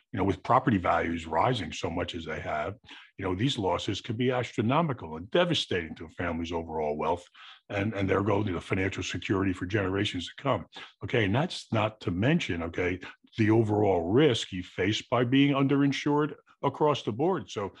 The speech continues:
it's not just the home, but all other areas of, of property and casualty, uh,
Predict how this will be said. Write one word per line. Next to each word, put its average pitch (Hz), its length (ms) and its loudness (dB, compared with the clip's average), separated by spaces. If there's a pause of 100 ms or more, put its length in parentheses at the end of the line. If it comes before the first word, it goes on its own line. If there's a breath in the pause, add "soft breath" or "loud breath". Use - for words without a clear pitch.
(120)
it's 113 140 -4
not 156 140 2
just 139 240 2
the 110 80 2
home, 165 220 2
but 131 100 0
all 160 320 4
other 180 240 0
areas 87 380 -6
of, 82 180 -10 (260 loud breath)
of 87 180 -6
property 90 400 2
and - 120 -10
casualty, 80 680 -2
uh, 78 220 -2